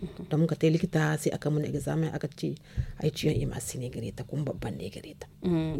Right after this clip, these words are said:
Speaker 1: kenan ke ma ke da mai gidanki duk kuna da wannan
Speaker 2: Eh,
Speaker 1: cuta?
Speaker 2: ni ma ina da, shi ma kina da, amma a lokacin nan ba mu sani ba.
Speaker 1: Mm.
Speaker 2: Ba mu sani ba.
Speaker 1: Mhm.
Speaker 2: Sai bayan na aihe ta ne ta fara ba da samata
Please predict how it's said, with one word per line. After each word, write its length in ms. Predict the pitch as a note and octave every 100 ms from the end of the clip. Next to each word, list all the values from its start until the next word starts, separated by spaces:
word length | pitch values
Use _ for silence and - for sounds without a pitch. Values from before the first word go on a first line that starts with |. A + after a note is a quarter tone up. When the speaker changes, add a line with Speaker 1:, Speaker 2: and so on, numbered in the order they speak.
| -
Speaker 1:
kenan 300 | F#3 G3+ G#3
ke 140 | A3+ A3
ma 140 | A3
ke 120 | G#3
da 60 | G#3+
mai 80 | F#3
gidanki 160 | G3 F3+
duk 120 | F#3+ A3+
kuna 160 | F#3
da 80 | E3+
wannan 220 | E3+ E3 E3
Speaker 2:
Eh, 160 | F#3+ F#3
Speaker 1:
cuta? 80 | F3+
Speaker 2:
ni 140 | G3+
ma 140 | G3 F#3
ina 160 | E3+
da, 220 | D3+ D#3+ D#3+
shi 160 | -
ma 140 | F3 E3+
kina 220 | F3 D3
da, 40 | -
amma 240 | D#3 G#3 A3+ A3+ - -
a 80 | F#3+
lokacin 320 | G3+ - E3+
nan 80 | D3+
ba 100 | C3+
mu 60 |
sani 300 | B2 - C#3
ba. 80 | - - - - -
Speaker 1:
Mm. 520 | F3 E3+ E3 E3 E3 -
Speaker 2:
Ba 120 | C#3+
mu 40 | C3+
sani 280 | - D3+ -
ba. 60 | - - -
Speaker 1:
Mhm. 300 | - F3 F3
Speaker 2:
Sai 220 | - F#3
bayan 320 | F3 F3+ F3+ F#3+
na 80 | E3
aihe 160 | D3 D#3+
ta 120 | D#3+
ne 100 | D#3+
ta 160 | D#3 F#3
fara 200 | F#3 E3
ba 120 | E3+
da 60 | E3
samata 380 | D#3 F3+ F3